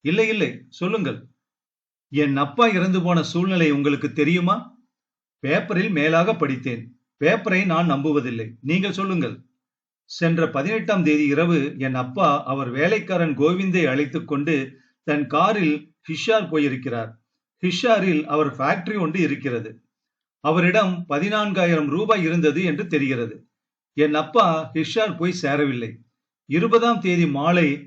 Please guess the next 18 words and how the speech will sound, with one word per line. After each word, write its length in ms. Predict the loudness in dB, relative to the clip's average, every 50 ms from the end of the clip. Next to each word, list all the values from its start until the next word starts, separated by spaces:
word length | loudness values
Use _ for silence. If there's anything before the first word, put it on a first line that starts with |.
| -20 _ _ _
அவர் 280 | -4 -2 0 0 0 0
உடல் 320 | 0 2 2 2 2 0 0 0
ரிட்ஸ் 320 | 0 -2 -2 -2 -2 -2
ரோடு 260 | 0 2 2 4 4 4
அருகில் 380 | 4 2 2 2 2 0 0
ஒரு 220 | 0 0 0 0 -2
பார்க்கை 460 | -2 0 2 2 2 0 -2 -4 -4 -4 -4
தாண்டி 400 | -4 -2 -2 0 0 0 0 0 0 -4 -8 -14 _ _ _
ஒரு 280 | -4 -2 0 0 0 -2
புதரில் 400 | -2 -2 -2 0 0 -2 -2 -2
கிடக்கிறது. 560 | -4 -4 -4 -4 -4 -6 -6 -6 -6 -8 -10 -16 -20 _ _ _ _ _ _ _ -4
பக்கத்தில் 560 | -4 -2 2 2 2 2 2 -2 -4 -4 -2
கார் 300 | 0 2 4 4 4 2
நிற்கிறது. 520 | 0 -4 -4 -6 -8 -6 -6 -6 -8 -10 -14 -18 _ _ _ _ _ _ _ -6
பணம் 300 | -2 0 0 2 2 2
இல்லை. 260 | 0 0 -2 -6 -6 -10 -14 -20 _ _ _ _ _ -4
கோவிந்தை 540 | -2 0 0 0 0 0 0 0 0 0 0
காணோம்." 420 | 0 0 0 0 -2 -4 -8 -10